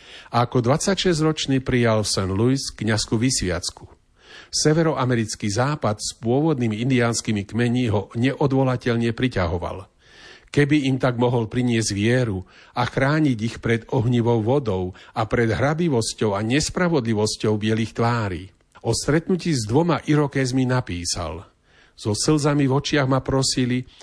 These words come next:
aby som sa s nimi vydal na spiatočnú cestu. Ochotne by som dal i svoj život, len aby som pomohol týmto indiánom.“ Napriek všetkému ich aj pater de Smet mohol len povzbudiť utešujúcimi slovami,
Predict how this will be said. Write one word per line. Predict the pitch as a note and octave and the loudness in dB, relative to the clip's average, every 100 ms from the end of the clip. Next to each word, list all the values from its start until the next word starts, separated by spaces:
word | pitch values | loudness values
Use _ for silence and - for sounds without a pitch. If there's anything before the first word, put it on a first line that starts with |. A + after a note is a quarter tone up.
| - - | -20 -8
aby | A2+ C3+ | -4 -2
som | - D3 | 0 0
sa | D3 | 0
s | C#3 | 0
nimi | D3+ E3 D3+ | 2 2 2
vydal | D3+ D3 | 2 2
na | D3 C3+ | 0 -2
spiatočnú | - C3+ C#3 C3 B2 B2 | -2 -2 -2 -4 -2 -2
cestu. | - G#2 - - - - - - - - | -2 -2 -4 -6 -12 -14 -20 -20 -20 -6
Ochotne | - E3 A#2+ A2+ A#2 | 0 0 0 0 0
by | A2+ | 0
som | A2+ A2+ | 0 0
dal | A2+ A#2 | 2 2
i | A#2 | 0
svoj | - A#2+ A#2 | 0 0 2
život, | A2 C#3+ A#2 A2+ - | 0 0 0 -2 -2
len | A#2 A2+ | -2 0
aby | A2 A#2 | -2 -2
som | - A2 | 0 0
pomohol | A#2+ A2 G#2 A2 G2+ | 2 2 2 2 0
týmto | G#2+ G#2 G#2 G2+ | -2 -4 -2 -2
indiánom.“ | A2+ G#2+ G2+ G2 F#2+ F#2+ F#2 G2+ _ _ _ - - - | 0 0 0 0 -2 -4 -6 -10 _ _ _ -20 -18 -2
Napriek | G#2+ D#3+ E3 D#3 - | 0 2 2 0 0
všetkému | - D#3+ - A2+ G#2+ G#2+ | 0 0 0 0 0 -2
ich | A#2+ A2+ | -2 0
aj | G#2+ G2+ | 0 0
pater | C3+ C3+ D#3+ D3+ | 0 0 0 0
de | C3+ | -2
Smet | - A2+ B2 B2 | -2 0 0 0
mohol | A#2 A#2 A#2 A#2 | 0 2 2 2
len | A2+ | 0
povzbudiť | B2+ C3 A#2 C3 C#3 D3+ - _ _ | 0 0 0 -2 0 -4 -6 _ _
utešujúcimi | - B2+ D3 - D#3 D3+ D3+ C#3+ C#3+ | -8 -4 -4 0 2 2 2 0 2
slovami, | - D3 C3 F#2+ F2 | 2 2 2 0 -4